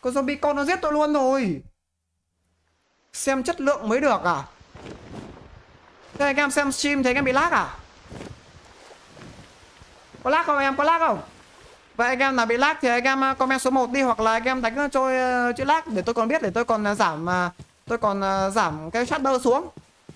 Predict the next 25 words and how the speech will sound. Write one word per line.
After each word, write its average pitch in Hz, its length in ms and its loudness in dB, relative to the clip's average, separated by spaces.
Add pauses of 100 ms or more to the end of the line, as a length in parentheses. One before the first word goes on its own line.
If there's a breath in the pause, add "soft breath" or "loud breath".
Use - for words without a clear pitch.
(500)
Có 190 120 -2
lag 277 140 2
không 254 160 -2
thì 226 80 2
em 240 140 0
cứ 277 100 -4
nói. 269 200 0 (3250)
Có 156 80 -4
lợn 208 240 0
này. 165 140 -2 (460)
Có 147 120 -6
lợn 175 240 0
này. 151 140 -8 (720)
Phá 147 120 -4
lá 160 120 -2
cây. 196 260 -2 (2500)
Ta 175 60 -6
cứ 214 100 -4
phá 190 120 -2
lá 165 120 0
cây 214 200 0
trước 277 180 0
anh 202 100 -6
em 180 80 0
ạ. 190 120 0